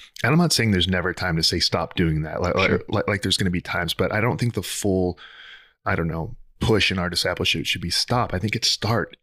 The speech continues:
Speaker 1: living and start encouraging people to live consistent to who they have been made in Christ.
Speaker 2: Mm-hmm. Yeah.
Speaker 1: Th-, does that answer your question? A-, and, and
Speaker 2: Yeah.
Speaker 1: I think as people confess and, and people share, remind them of those truths, remind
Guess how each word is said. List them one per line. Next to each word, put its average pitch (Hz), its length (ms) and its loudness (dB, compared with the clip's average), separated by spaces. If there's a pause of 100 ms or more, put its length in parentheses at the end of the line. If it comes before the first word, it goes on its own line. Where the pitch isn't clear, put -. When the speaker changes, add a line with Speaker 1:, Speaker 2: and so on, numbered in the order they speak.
Speaker 1:
living 107 440 2
and 87 100 -2
start 104 200 0
encouraging 110 440 0
people 98 260 0
to 82 60 2
live 104 220 0
consistent - 560 -2
to 90 80 -4
who 107 180 0
they 101 120 2
have 85 120 0
been 87 200 0
made 85 360 -2
in 87 240 -2
Christ. 95 460 0
Speaker 2:
Mm-hmm. - 540 -12
Yeah. 76 120 -2 (220)
Speaker 1:
Th-, 127 120 2
does 120 120 2
that 131 140 2
answer 135 240 2
your 135 80 0
question? 143 540 2
A-, - 160 0
and, 135 280 0
and 131 180 0
Speaker 2:
Yeah. 135 80 2
Speaker 1:
I 135 100 2
think 156 340 0
as 107 440 2 (480)
people 123 220 2
confess 107 520 0
and, 98 200 -4
and 101 160 0
people 104 220 -2
share, 123 200 2
remind 120 480 4
them 87 200 2
of 90 120 -2
those 85 200 0
truths, - 300 -4
remind 113 380 4